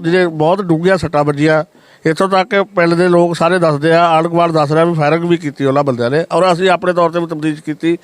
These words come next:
ਇਹ ਗੱਲ ਸੱਚੀ ਆ, ਔਰ ਇਹ ਫਾਇਰਿੰਗ ਕਰਕੇ ਗਏ ਆ। ਉਹ ਤੀਹ ਪੈਂਤੀ ਬੰਦੇ ਦੱਸਦੇ ਸੀ, ਜਿਨ੍ਹਾਂ ਕੋਲ ਦਾਤਰ ਕਿਰਪਾਨਾਂ ਸੀ, ਹੋਰ ਵੀ ਹਥਿਆਰ ਸੀ, ਔਰ,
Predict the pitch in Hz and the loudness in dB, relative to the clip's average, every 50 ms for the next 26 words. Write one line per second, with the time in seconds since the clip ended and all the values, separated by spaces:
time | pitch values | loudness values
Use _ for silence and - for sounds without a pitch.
0 | - - - - - 160 156 165 165 156 - 143 135 - 156 165 175 170 170 170 | -14 -20 -8 -4 -2 0 2 2 0 0 -2 -4 -4 -2 0 2 2 2 2 2
1 | 175 175 - - 185 165 160 160 165 170 170 165 151 139 135 139 147 165 165 - | 0 -4 -6 -4 -2 0 0 2 0 -2 -4 -8 -8 -4 -2 -2 -2 -2 -2 -2
2 | 151 135 123 120 131 127 135 143 147 151 160 160 185 185 - - - - - - | -4 -4 -4 -6 -6 -4 -2 0 0 0 0 0 -2 -6 -8 -10 -16 -20 -20 -20
3 | - - _ _ 175 175 196 214 214 196 185 190 185 180 170 151 143 147 143 147 | -20 -20 _ _ 0 0 0 2 0 0 0 0 0 0 2 0 2 2 2 0
4 | 139 143 160 170 165 170 175 196 - - - - - _ - 156 165 185 180 208 | 0 0 0 0 0 0 -2 -4 -6 -12 -20 -20 -10 _ -2 0 2 2 2 0
5 | 185 175 160 151 143 - 156 151 147 156 147 151 156 160 156 165 165 156 175 170 | 0 0 0 0 -2 -2 -4 -4 -2 -2 -2 0 0 0 0 0 0 0 -2 -4
6 | 175 - _ _ _ _ _ _ _ _ _ _ - - - 143 147 147 151 156 | -4 -6 _ _ _ _ _ _ _ _ _ _ -14 -6 -2 0 0 2 2 2
7 | 175 170 170 185 185 175 160 139 156 165 165 165 - - - - - - - - | 2 2 2 2 2 0 0 -2 -4 -4 -4 -6 -10 -16 -20 -20 -20 -20 -18 -4
8 | - 160 165 175 | -2 0 2 4